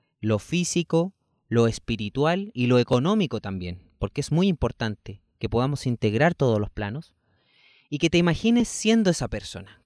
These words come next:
¿Cómo sería la mejor versión de ti? Una vez que tengas claro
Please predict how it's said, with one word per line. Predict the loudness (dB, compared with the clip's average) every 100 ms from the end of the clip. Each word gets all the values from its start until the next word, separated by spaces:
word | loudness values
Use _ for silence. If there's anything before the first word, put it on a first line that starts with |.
| _
¿Cómo | 4 8 6
sería | 4 4 6
la | 6
mejor | 4 4 4 4
versión | 2 4 2
de | 2
ti? | -2 -10 -20 _ _ _ _ _ _ _ _ _ _ _ _ _
Una | 4 8
vez | 8 6 2 -10 _ _
que | -2
tengas | 2 2 2 -2 -6
claro | 0 2 2 -2